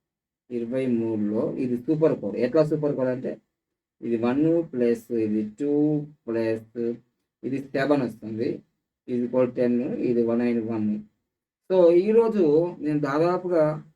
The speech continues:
ఇక్కడ ఇరవై మూడు మంది జంటలకి వివాహం చేశాము, ఇరవై మూడు మంది జంటలకి వివాహం చేశాము. So ఇది డైరెక్ట్, డైరెక్ట్ మ్యారేజ్, best marriage for excellent life, best marriage, best marriage చేశాము. తర్వాత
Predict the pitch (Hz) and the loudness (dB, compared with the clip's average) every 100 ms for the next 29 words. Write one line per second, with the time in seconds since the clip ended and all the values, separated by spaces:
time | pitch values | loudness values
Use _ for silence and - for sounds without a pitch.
0 | _ - 139 139 147 170 190 180 175 165 | _ -6 -4 0 0 2 2 2 2 4
1 | 147 143 139 131 127 135 139 175 165 104 | 4 2 -2 -4 -4 -4 0 0 0 -2
2 | 120 143 123 123 120 123 113 117 107 107 | -4 -2 2 2 2 -2 -2 -4 -6 -8
3 | 107 101 - _ _ _ _ _ _ _ | -8 -10 -14 _ _ _ _ _ _ _
4 | _ 131 139 156 151 147 139 131 127 127 | _ -2 2 4 4 2 -2 -4 -6 -6
5 | 131 151 156 156 180 143 143 143 139 139 | -6 -2 -2 -2 -4 -2 -2 -2 -4 -4
6 | 127 143 151 285 - _ _ _ _ _ | -6 -6 -4 -4 -8 _ _ _ _ _
7 | - 180 156 143 143 143 147 - _ _ | 2 6 6 4 0 -2 -6 -14 _ _
8 | 160 185 151 156 180 - - 117 - 127 | -4 0 4 6 6 2 -4 -10 -6 -4
9 | 139 151 151 135 123 117 107 107 123 123 | 0 0 -2 -6 -4 -4 -4 -2 -2 -2
10 | 135 131 123 113 139 123 - 113 104 101 | -4 -2 -2 -2 -4 -6 -6 -6 -4 -6
11 | - 107 113 117 - 120 110 101 95 - | -10 -6 -4 -4 -4 -4 -4 -6 -10 -14
12 | _ _ _ 110 107 117 117 117 110 104 | _ _ _ -10 -8 -8 -6 -4 -2 -4
13 | 110 113 156 311 - _ _ _ _ - | -4 -4 -4 -6 -12 _ _ _ _ 2
14 | 208 208 - | 6 6 4